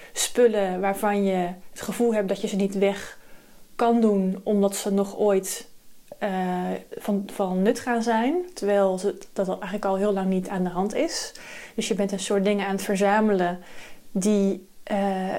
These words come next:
waar je een soort schuldgevoel over krijgt als je die weg zou doen, of omdat ze nog nuttig zijn, of omdat je ze hebt gekregen van iemand bijvoorbeeld, en denkt, ja, ik kan toch niet dat cadeau wegdoen. Maar ook, ehm, ik vond zo'n mooi voorbeeld,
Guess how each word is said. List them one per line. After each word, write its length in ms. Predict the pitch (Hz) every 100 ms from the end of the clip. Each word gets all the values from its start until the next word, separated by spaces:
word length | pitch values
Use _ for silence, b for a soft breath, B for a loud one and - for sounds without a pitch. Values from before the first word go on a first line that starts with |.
| - 196
waar 160 | 196
je 80 | 196
een 60 | 208
soort 180 | 226
schuldgevoel 580 | - 247 247 220 220 208
over 160 | 202 196
krijgt 300 | 208 196 -
als 120 | 196
je 60 | 190
die 120 | 185
weg 200 | 185 -
zou 140 | 233
doen, 200 | 233 269
of 120 | 240
omdat 200 | 233 190
ze 80 | 196
nog 100 | 190
nuttig 320 | 196 233 247
zijn, 320 | - 220 214 -
of 100 | 208
omdat 240 | 196 185
je 60 | 196
ze 80 |
hebt 120 | 190 -
gekregen 500 | 214 285 277 277 247
van 160 | 233
iemand 460 | 233 226 220 214 -
bijvoorbeeld, 500 | 202 214 202 202 - B B B -
en 80 |
denkt, 140 | 196 190
ja, 100 | 185
ik 100 | 190
kan 120 | 196
toch 140 | 190
niet 100 | 202
dat 160 | 190 185
cadeau 340 | 180 185 208
wegdoen. 540 | 214 208 214 208 214 226 B B B B
Maar 240 | 220 220 -
ook, 500 | 277 277 277 - - - -
ehm, 800 | 208 208 202 202 202 202 196 196 - - -
ik 120 | -
vond 140 | 226
zo'n 140 | 214 196
mooi 200 | 196 190
voorbeeld, 800 | 214 208 202 202 196 196 -